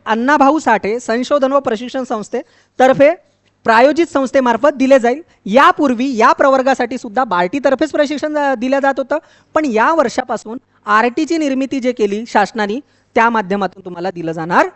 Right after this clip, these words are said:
आहे. ठीक आहे, पुढे जे म्हणजे नीट व जेईई मेन्स व एडना-, ॲडव्हान्ससाठी उत्कृष्ट शिक्षकाकडून तुम्हाला काय मिळणार आहे, याकरिता मार्गदर्शन मिळणार आहे आणि अशाच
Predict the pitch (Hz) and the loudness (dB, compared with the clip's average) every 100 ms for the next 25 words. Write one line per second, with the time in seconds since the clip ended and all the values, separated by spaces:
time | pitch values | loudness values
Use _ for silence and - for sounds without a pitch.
0 | _ _ _ - 262 196 151 _ _ _ | _ _ _ 2 4 4 -2 _ _ _
1 | - 311 202 - _ _ _ _ 294 294 | 2 2 2 -4 _ _ _ _ 2 6
2 | 339 - _ _ - 175 156 208 294 349 | 4 2 _ _ -18 -16 -4 4 4 4
3 | 311 208 202 240 247 214 208 277 339 339 | -2 -6 -4 0 0 0 2 2 2 0
4 | - 214 220 262 226 320 294 269 277 262 | -14 -4 0 2 2 2 4 4 2 0
5 | 226 311 370 311 277 220 247 294 220 220 | 0 -2 -4 -10 -10 -6 -4 -4 0 0
6 | 240 294 269 269 330 _ _ 277 269 _ | 0 -2 -2 -4 -10 _ _ -6 -6 _
7 | 339 349 370 - 254 - 269 277 262 262 | -2 0 -2 -4 -6 -4 -2 -2 -2 -4
8 | 262 233 233 233 226 220 214 202 202 190 | -4 -4 -2 -2 -4 -2 -2 -2 0 0
9 | 190 185 220 285 _ _ _ 180 190 208 | 0 0 0 -4 _ _ _ -2 2 2
10 | 233 240 220 269 262 262 262 269 247 294 | 2 0 -2 -4 -4 -2 0 0 0 -4
11 | - _ 208 196 233 - 220 - 285 349 | -8 _ -4 -2 -4 -2 0 2 2 2
12 | - | -2